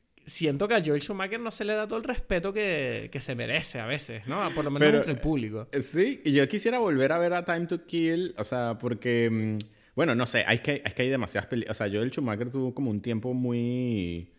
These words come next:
Speaker 2: eh, o sea, como
Speaker 1: Sí, no, en los noventa hacía una peli al año, era un Woody Allen, pero todas sus películas eran distintas, eso es lo que me parece increíble.
Speaker 2: Exacto, exacto. Entonces es como que, bueno, sí, no sé, no sé qué decir con respecto a todas estas películas,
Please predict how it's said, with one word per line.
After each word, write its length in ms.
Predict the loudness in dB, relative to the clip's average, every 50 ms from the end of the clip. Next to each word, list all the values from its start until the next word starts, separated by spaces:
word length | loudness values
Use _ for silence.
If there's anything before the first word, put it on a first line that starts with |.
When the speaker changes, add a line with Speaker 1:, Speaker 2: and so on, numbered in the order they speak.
| _ _ _ _ _ _ _ -4
Speaker 2:
eh, 1000 | -2 -2 0 0 0 -2 -2 -2 -2 -4 -4 -6 -6 -8 -8 -10 -12 -12 -12 -14 -14
o 40 | -12
sea, 140 | -10 -10 -10
como 320 | -8 -6 -6 -6 -6 -8 -8 -10 -14 -14 -14 -10
Speaker 1:
Sí, 220 | -2 2 4 4 4
no, 160 | 4 2 2
en 60 | 2
los 120 | 0 0 0
noventa 380 | 0 2 2 2 4 2 2
hacía 280 | 2 2 2 2 0 0 0
una 240 | -2 -2 -2 0
peli 160 | 0 0 0 0
al 100 | 0 -2
año, 300 | -2 -4 -4 -6 -6 -6
era 160 | -4 -2 -2
un 100 | -2 0
Woody 240 | 0 0 2 2 2
Allen, 480 | 2 2 0 -2 -4 -4 -6 -6 -4 -2
pero 360 | -2 0 0 0 -2 -2 -6 -10 -16 -18 -20 _ _ _ -2
todas 180 | 0 0 0
sus 100 | 0 -2
películas 320 | -2 -2 0 0 0 -2 -2
eran 200 | -2 -2 -2 -2
distintas, 440 | -4 -4 -2 -2 0 0 -2 -4 -6
eso 120 | -6 -6 -6
es 40 | -6
lo 80 | -4
que 60 | -6
me 80 | -6 -6
parece 200 | -6 -6 -6 -6
increíble. 500 | -6 -4 -4 -2 -2 -2 -4 -6 -8 -12 -16 -12 _
Speaker 2:
Exacto, 440 | -6 -6 -4 -2 -4 -4 -4 -8 -12
exacto. 320 | -8 -8 -8 -8 -8 -10
Entonces 300 | -8 -8 -8 -6 -6 -8
es 40 | -6
como 180 | -6 -8 -8 -6
que, 100 | -2 0
bueno, 260 | 0 2 2 2 0
sí, 340 | 0 2 2 2 2 2 2
no 160 | 2 0 0
sé, 220 | 2 2 0 0 2
no 140 | 0 0 0
sé 140 | 0 0
qué 120 | 2 2 2
decir 440 | 2 2 0 -2 -4 -4 -4 -4 -4
con 120 | -4 -6
respecto 320 | -4 -4 -4 -4 -2 -2
a 80 | -4 -2
todas 240 | 0 0 0 0 -2
estas 160 | -6 -10 -8
películas, 440 | -4 -4 -2 -2 0 0 -2 -2